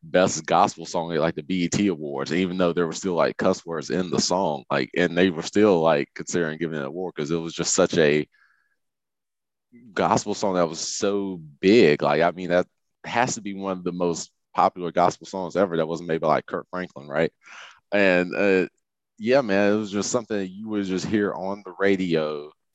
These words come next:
the only, like, gospel-esque song that you would hear on the radio at the time.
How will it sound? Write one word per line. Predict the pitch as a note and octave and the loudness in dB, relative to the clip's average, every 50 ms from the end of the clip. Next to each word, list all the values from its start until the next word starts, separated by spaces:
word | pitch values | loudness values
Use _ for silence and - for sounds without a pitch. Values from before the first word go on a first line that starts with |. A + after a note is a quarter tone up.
| _ _ _ _ _ _ _ _ _ _ _ _ _ _ _ _ _ | _ _ _ _ _ _ _ _ _ _ _ _ _ _ _ _ _
the | G2 F2 D2+ G2+ G2 E2+ | -20 -10 -6 -6 -6 -4
only, | - G#2 A2 B2+ C3 A#2 A2 G2 F2 D#2+ C#2+ - _ _ - | -4 -4 -4 -4 -2 -2 -2 -2 -2 -4 -8 -16 _ _ -2
like, | F2 F2 E2+ E2 D#2 E2+ E2 D2 C#2 - | 0 2 2 0 -2 -6 -18 -18 _ 0
gospel-esque | F2+ E2+ E2+ E2+ E2+ - - F2 C2 E2 F2 E2+ E2 - | 2 4 4 4 2 -2 -6 -8 -2 0 0 0 0 -2
song | - F2 D#2+ D#2 D2+ D2+ | -6 -6 -8 -8 -8 -12
that | D2+ - - | -16 -14 -12
you | F2+ | -10
would | D#2+ E2 | -8 -8
hear | F#2 F2 | -6 -6
on | E2 D#2+ | -8 -8
the | E2 D#2 | -10 -8
radio | D2+ D#2+ E2 D#2+ D2+ D2 | -4 -2 -2 -2 -2 -2
at | D2+ D#2 - | -4 -4 -6
the | D#2 | -6
time. | - - F2 F2 E2+ D#2+ D2+ C#2+ C#2 C#2+ | -4 0 0 2 2 2 0 -2 -6 -10